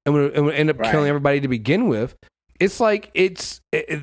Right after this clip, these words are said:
Speaker 1: it, you're making
Speaker 2: And then
Speaker 1: these
Speaker 2: it's
Speaker 1: decisions.
Speaker 2: fucking, the, like, the dude resigned and shit.
Speaker 1: Right. It's like, yo.
Speaker 2: And it was like, "Bruh, what the fuck?"
Speaker 1: What's she
Speaker 2: Where
Speaker 1: supposed to do?
Speaker 2: the other option was literally to blow up a ship full of innocent people, sight unseen. Like, what the fuck?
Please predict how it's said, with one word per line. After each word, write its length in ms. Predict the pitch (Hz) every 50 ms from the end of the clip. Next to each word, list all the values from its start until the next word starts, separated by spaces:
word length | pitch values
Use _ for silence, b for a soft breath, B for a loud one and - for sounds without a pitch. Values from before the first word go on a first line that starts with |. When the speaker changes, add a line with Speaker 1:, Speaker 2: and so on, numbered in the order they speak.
| - _
Speaker 1:
it, 420 | 143 147 - - 151 151 156 151 147
you're 160 | 180 185 185
making 220 | 185 180 180 214 233
Speaker 2:
And 80 | 269
then 60 | 302 247
Speaker 1:
these 100 | 233 208
Speaker 2:
it's 140 | 202 180 151
Speaker 1:
decisions. 300 | 196 208 190 170 160 143
Speaker 2:
fucking, 380 | 151 147 143 135 127 120 110 - - - -
the, 200 | 131 139 135 135
like, 240 | 147 143 123 107
the 120 | - 127 123
dude 460 | 117 127 139 156 156 156 156 143 123
resigned 680 | 117 120 110 101 104 113 117 135 147 156 170 170 170
and 140 | 175 170 165
shit. 400 | - 185 185 185 185 185 185 -
Speaker 1:
Right. 320 | 220 311 381 392 254 170
It's 80 | 202 214
like, 240 | - 262 240 208 202
yo. 160 | 220 285 349
Speaker 2:
And 80 | 359 269 185
it 20 | 185
was 140 | 180 -
like, 400 | 196 170 170 170 156 147 131 - - _ _ _ _ -
"Bruh, 520 | 131 123 147 190 226 254 247 196 156 131 117 113
what 240 | 147 196 226 214
the 80 | - 233
fuck?" 400 | - - 226 226 226 214 - - _ _
Speaker 1:
What's 200 | 302 254 190 202
she 40 |
Speaker 2:
Where 60 | 208 202
Speaker 1:
supposed 180 | 180 233 214
to 40 | 214
do? 200 | 220 320 285 -
Speaker 2:
the 200 | - 170 170 -
other 240 | 185 240 254 262 247
option 400 | - 185 214 233 226 247 226 208
was 140 | 202 190 170
literally 460 | 156 180 208 214 208 208 208 208 190
to 180 | - - 185
blow 320 | 165 139 147 160 175 196 180
up 220 | 156 180 180 175
a 60 | 180
ship 300 | 170 - - 190 190 - - -
full 180 | 185 185 180
of 80 | 170 139
innocent 500 | 151 180 175 180 175 - 180 160 160 160
people, 540 | 202 208 208 - 160 165 160 160 156 156 - - _ _ _ _ _ - - -
sight 380 | - - 202 202 202 196 -
unseen. 580 | 185 190 190 180 - - 220 226 226 202 180 160
Like, 280 | 151 147 156 151 135 127
what 180 | 160 202 202
the 80 | - 196
fuck? 340 | - - 208 226 254 254